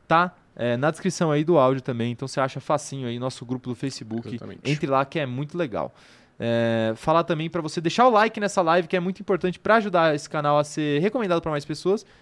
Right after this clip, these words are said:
Speaker 1: E se você não gostou também, deixa o dislike também, mas comenta aí o que que você achou ruim, porque a gente quer saber pra melhorar.
Speaker 2: Exatamente.
Speaker 1: Às vezes a gente demora pra responder, demora pra ler todos os comentários, mas a gente lê todos na medida do possível. Correto?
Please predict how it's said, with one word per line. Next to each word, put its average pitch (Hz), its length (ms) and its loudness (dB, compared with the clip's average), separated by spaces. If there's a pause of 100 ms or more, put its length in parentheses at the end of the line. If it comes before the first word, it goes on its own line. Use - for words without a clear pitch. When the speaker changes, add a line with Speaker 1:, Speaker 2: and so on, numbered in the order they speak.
(140)
Speaker 1:
E - 60 6
se 403 80 0
você 285 140 4
não 208 80 2
gostou 170 260 4
também, 196 260 -4
deixa 349 200 0
o - 20 0
dislike 226 300 -4
também, 202 240 -6
mas 262 180 -2
comenta 240 420 2
aí 214 140 4
o 208 40 -2
que 208 120 -10
que - 80 -10
você 202 320 0
achou 165 240 0
ruim, 147 240 -2
porque 165 140 -6
a 160 40 0
gente 156 160 -6
quer 170 100 -2
saber 147 220 -2
pra 175 120 -4
melhorar. 185 380 0
Speaker 2:
Exatamente. 107 520 -8 (100)
Speaker 1:
Às 123 140 2
vezes 147 80 -2
a 185 40 0
gente 175 100 -6
demora 147 200 2
pra 123 120 -6
responder, 117 400 -4
demora 120 220 0
pra 123 140 0
ler 113 140 -2
todos 170 300 2
os - 60 -16
comentários, 131 460 0
mas 165 140 -4
a 190 60 -2
gente 196 360 -4
lê 185 180 2
todos 151 280 -4
na 131 80 -6
medida 123 200 -6
do 120 100 -8
possível. 76 360 -14 (600)
Correto? 175 400 4